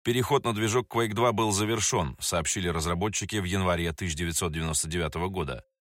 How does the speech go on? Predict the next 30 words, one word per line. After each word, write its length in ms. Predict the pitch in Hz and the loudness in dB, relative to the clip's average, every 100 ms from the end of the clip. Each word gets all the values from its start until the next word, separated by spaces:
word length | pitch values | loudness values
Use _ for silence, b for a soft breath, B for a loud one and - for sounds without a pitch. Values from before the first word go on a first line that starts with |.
| _ _ _ - | _ _ _ 2
Продюсер, 560 | 120 123 131 123 104 | 2 4 2 2 2
которого 440 | 87 90 98 92 92 | 0 2 2 4 4
Ромеро 340 | 98 101 92 | 2 2 2
нанял 320 | 90 92 85 | 2 0 0
в 80 | 78 | -2
целях 380 | - 107 92 - | 0 0 0 -2
организации 720 | 90 92 101 95 90 - 82 | -2 0 0 2 2 0 -2
процесса 500 | 78 85 95 87 80 | -2 0 0 0 0
разработки, 680 | 82 90 98 120 - 90 - | 0 0 0 -2 -2 -6 -6
гордо 440 | - 98 127 127 120 | -6 4 4 6 4
заявил 420 | 110 107 98 98 | 4 2 2 0
профильной 480 | 90 98 95 87 82 | 0 -2 0 -2 -2
прессе, 500 | 101 117 - 104 85 | 0 2 2 0 -2
что 240 | - 98 | -2 -2
во 140 | 87 87 | 0 0
что 240 | - 131 | 0 0
бы 140 | 127 | 0
то 80 | 117 | 0
ни 100 | 107 | 0
стало 420 | 101 - 98 92 | 0 2 2 2
игра 200 | 87 87 | 2 0
будет 300 | 80 78 78 | -2 -2 -4
выпущена 480 | 90 101 101 - 95 | -2 -4 -4 -2 -4
пятнадцатого 760 | 85 98 87 85 80 - 85 76 | -2 -6 -2 0 0 0 -2 -2
февраля 520 | 78 78 80 95 92 _ _ - | -2 0 0 0 -2 _ _ -4
тысяча 240 | 95 76 | -2 0
девятьсот 400 | 85 78 - 80 | 0 0 0 0
девяносто 420 | 76 76 71 - | -2 -2 -2 -4
девятого 400 | 76 71 65 73 | -4 -4 -4 -6
года. 340 | 73 65 - | -4 -6 -8